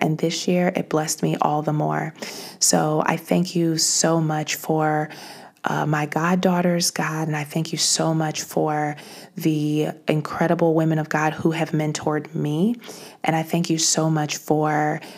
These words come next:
my friends who loved me and loved the Lord enough to be here in the house,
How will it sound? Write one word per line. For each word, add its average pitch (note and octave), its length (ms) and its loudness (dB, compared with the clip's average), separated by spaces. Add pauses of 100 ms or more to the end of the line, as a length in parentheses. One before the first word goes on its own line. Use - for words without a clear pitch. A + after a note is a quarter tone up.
(120)
my D#3+ 160 2
friends G3 600 4
who - 160 2
loved E3 380 2
me D#3+ 380 4
and D#3 260 2
loved D#3 220 0
the D3 80 2
Lord D#3 560 2 (320)
enough D3+ 420 2
to - 140 -4
be D3+ 180 2
here D#3+ 800 2 (360)
in F3 200 6
the F#3 60 6
house, E3 720 2